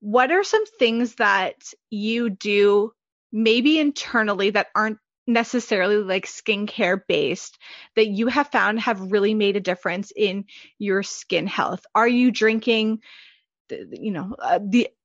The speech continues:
the allotted amount of water that they say? Are you drinking matcha? Are you taking bone broth? Like, are there certain things that you do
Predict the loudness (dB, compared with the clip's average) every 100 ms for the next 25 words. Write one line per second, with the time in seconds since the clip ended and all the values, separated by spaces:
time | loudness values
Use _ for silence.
0 | -2 4 4 6 4 6 4 4 4 2
1 | 2 -2 0 4 4 4 2 2 0 2
2 | 0 2 2 2 4 2 0 -2 -4 -6
3 | -4 -6 -6 -10 -14 -2 4 4 2 0
4 | 4 4 4 2 -2 -6 -8 -10 -8 -8
5 | -2 0 0 2 4 4 4 -2 0 0
6 | 0 -2 -4 -6 -4 -2 0 0 0 -2
7 | -2 -2 0 2 2